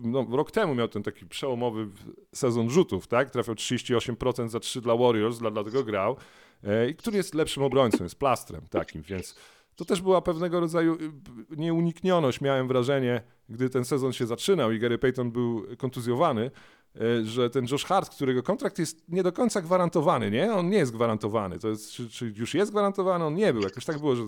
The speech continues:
drugi rok się gwarantuje, to potem dwa kolejne. Nie wiem. W każdym razie była taka nieuniknioność, że to nie me-, nie musi tak do końca, że to nie musi tak do końca wyglądać, że Josh Hart będzie w piątce.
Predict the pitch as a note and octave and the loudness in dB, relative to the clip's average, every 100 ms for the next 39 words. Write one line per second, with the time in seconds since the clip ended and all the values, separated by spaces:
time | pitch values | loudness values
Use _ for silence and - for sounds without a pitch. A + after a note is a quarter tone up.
0 | G#2+ C3+ C3+ C#3 - A#2+ B2 B2+ E3 C3 | -6 -4 -2 -2 -4 -6 -6 -4 -2 -2
1 | B2 A#2 B2 B2 A2 A#2 G2+ F#2+ B2+ F2+ | -2 -2 -2 0 0 0 0 0 0 0
2 | - C3 C3 D3 C#3+ C#3 - _ C3 C#4+ | -4 -4 -2 -2 -4 -6 -14 _ -4 -2
3 | A#3+ G#3 F#3+ G3 F#3+ F3+ E3 E3+ D#3+ C3 | 0 -2 0 2 2 2 0 0 2 0
4 | A2+ B2 C#3 C#3 D3 D3+ D3+ D3+ D3 D#3+ | -2 -4 -4 -4 -4 -6 -8 -6 -2 -2
5 | D#3 D#3 D#3+ D3 C3+ C3+ C#3+ C3 B2 - | -2 -2 -2 0 -2 -2 -4 -6 -10 -16
6 | D3 C#3+ A#2 C3+ C3+ C3 D3+ C#3+ B2 B2 | -20 -16 -8 -6 -4 -4 -6 -6 -6 -4
7 | C3 C3 C3 A#2 C3+ B2 A#2+ A2+ A#2 C3 | -4 -2 -2 0 0 -2 -4 -6 -2 -2
8 | B2 A2+ A2+ - A#2 F2 - - | -2 -4 -6 -2 -2 -2 -6 -18